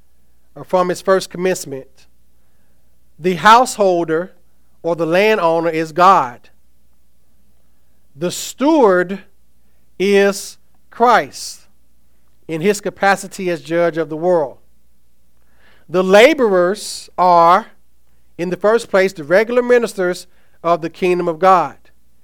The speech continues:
and secondarily, believers in general. The laborers hired first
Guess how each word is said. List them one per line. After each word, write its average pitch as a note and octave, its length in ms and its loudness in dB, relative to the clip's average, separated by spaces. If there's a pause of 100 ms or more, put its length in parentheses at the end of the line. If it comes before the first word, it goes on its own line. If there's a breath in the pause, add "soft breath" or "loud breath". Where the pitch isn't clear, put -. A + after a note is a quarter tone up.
(320)
and E3 140 -8
secondarily, F#3+ 800 0
believers D#3 600 -6
in D3 180 -10
general. C#3+ 440 -4 (1600)
The E3 100 -6
laborers A#3+ 560 4
hired A3+ 640 4
first G3+ 720 -2